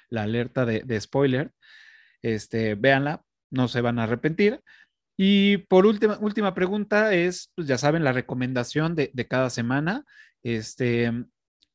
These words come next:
¿qué están viendo ahorita o qué han visto que nos recomienden y en qué plataforma?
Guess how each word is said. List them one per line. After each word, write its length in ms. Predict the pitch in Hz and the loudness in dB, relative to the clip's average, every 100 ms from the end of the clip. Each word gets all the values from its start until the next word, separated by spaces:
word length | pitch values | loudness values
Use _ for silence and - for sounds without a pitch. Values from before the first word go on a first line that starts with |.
| _ | _
¿qué 80 | - | 0
están 280 | 185 196 175 | 2 2 2
viendo 260 | 170 165 151 | 2 2 2
ahorita 540 | 131 160 - 160 160 | 2 0 0 0 0
o 160 | 160 135 | -2 -4
qué 180 | 143 147 | -2 0
han 280 | 139 139 135 | 0 -2 -4
visto 580 | 170 - 170 185 - - | -6 -4 -2 -2 -4 -4
que 380 | 117 117 113 | -2 0 -2
nos 220 | 110 113 110 | -4 -4 -4
recomienden 640 | 110 123 131 143 156 156 | -4 -4 -4 -2 -2 -2
y 60 | 113 | -4
en 120 | 113 | -4
qué 120 | 135 | -4
plataforma? 680 | - 120 110 - 98 - | -4 -8 -8 -12 -16 -16